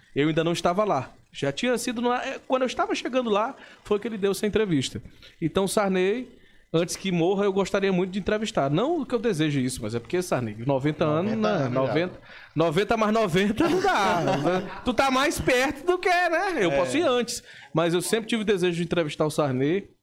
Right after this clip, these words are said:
Speaker 1: apesar de ter, assim, uma, não, não, não é, não é questão de admiração política. É a figura histórica.
Speaker 2: Sim.
Speaker 1: Né?
Speaker 2: Representa
Speaker 1: Que é
Speaker 2: muito.
Speaker 1: trocar ideia com um velho daquele, deve ser uma coisa assim,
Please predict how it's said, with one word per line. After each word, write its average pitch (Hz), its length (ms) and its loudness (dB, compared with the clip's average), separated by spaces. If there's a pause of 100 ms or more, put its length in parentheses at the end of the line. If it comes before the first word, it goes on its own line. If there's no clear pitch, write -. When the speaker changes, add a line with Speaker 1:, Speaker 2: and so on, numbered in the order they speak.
(420)
Speaker 1:
apesar 139 440 0
de 156 180 0
ter, 143 300 2
assim, 143 180 -2
uma, 123 580 0
não, 185 180 0
não, 247 160 0
não 240 140 2
é, 262 120 0
não 240 120 2
é - 20 -2
questão 247 240 -2
de 208 60 -4
admiração 214 420 0
política. 143 560 -4 (380)
É 143 80 0
a 147 60 0
figura 190 300 -2
histórica. 98 560 -4
Speaker 2:
Sim. 131 360 -6 (160)
Speaker 1:
Né? 143 300 0
Speaker 2:
Representa 131 360 -4
Speaker 1:
Que 147 60 0
é 147 200 2
Speaker 2:
muito. 175 80 -6
Speaker 1:
trocar 202 440 2
ideia 160 240 0
com 165 160 -2
um 147 40 0
velho 135 240 0
daquele, 123 480 -2
deve 160 240 -2
ser 208 160 -2
uma 240 120 0
coisa 226 280 -2
assim, 226 640 0